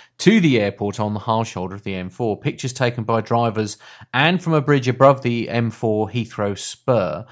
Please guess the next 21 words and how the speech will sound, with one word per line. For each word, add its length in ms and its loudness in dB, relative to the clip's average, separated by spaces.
Road 400 -2
showed 360 2
the 60 -16
passengers 520 -4
making 400 0
their 140 4
way 220 0
down 340 0
the 80 0
motorway 540 -6
with 140 -6
their 120 -2
suitcases 680 -6
in 160 -6
tow 340 -8
after 300 -8
a 40 -8
build-up 420 0
of 100 -8
traffic 380 -10
caused 400 -8